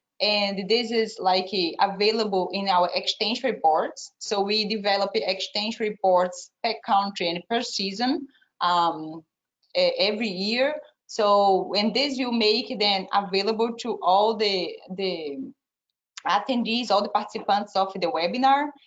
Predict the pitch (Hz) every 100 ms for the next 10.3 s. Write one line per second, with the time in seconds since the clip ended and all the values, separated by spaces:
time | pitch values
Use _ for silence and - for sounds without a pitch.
0 | _ - 214 220 220 220 214 196 185 -
1 | 190 190 185 175 156 156 _ 202 214 214
2 | - 330 330 277 208 214 214 226 220 214
3 | - 226 214 - 202 240 269 240 226 240
4 | 214 214 - 208 190 185 185 190 180 165
5 | 156 143 _ 180 185 180 226 247 240 226
6 | 226 220 196 190 196 185 185 185 190 180
7 | 180 185 180 180 196 165 170 - 170 170
8 | _ _ _ _ 185 185 175 151 _ _
9 | 180 - - 214 - 220 - 302 285 269
10 | 233 202 208